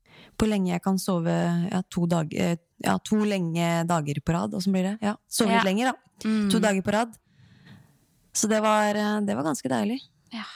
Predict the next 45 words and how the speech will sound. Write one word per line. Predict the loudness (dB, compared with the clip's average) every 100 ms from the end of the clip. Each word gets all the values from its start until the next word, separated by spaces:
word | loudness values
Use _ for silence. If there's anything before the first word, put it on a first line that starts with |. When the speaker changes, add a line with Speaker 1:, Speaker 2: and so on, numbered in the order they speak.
| -20 -20 _ _ -4
Speaker 1:
Jeg | 0
tenkte | 0 0 0
Speaker 2:
Det | 2
var | 2
Speaker 1:
først, | 0
Speaker 2:
så | 2 2
fortjent. | 2 2 2 2 2
Speaker 1:
eh, | 0
når | 0
jeg | 0
dro | 0
at, | -2 -4 -8
«Åh, | -6 -4
nå | -2
kommer | -2
jeg | -2
til | -2
å | -2
savne | 0 -2
Erik», | -4 -2
men, | -2 0 0
eh, | 0 -2 -4 _ _ 0
Speaker 2:
Men | 4
så | 6
Speaker 1:
det |
var | 8
Speaker 2:
gjorde | 10
Speaker 1:
så, | 10
Speaker 2:
jeg | 10
ikke | 10 8
det. | 8
Speaker 1:
<laughs> | 8 6 2
det | 2
var | 8
så | 8
mye | 8
som | 2
skjedde | 0 2
at | 2
jeg | 2
rakk | 2 0
ikke | -2
å | 2
tenke | 2 2
på | -2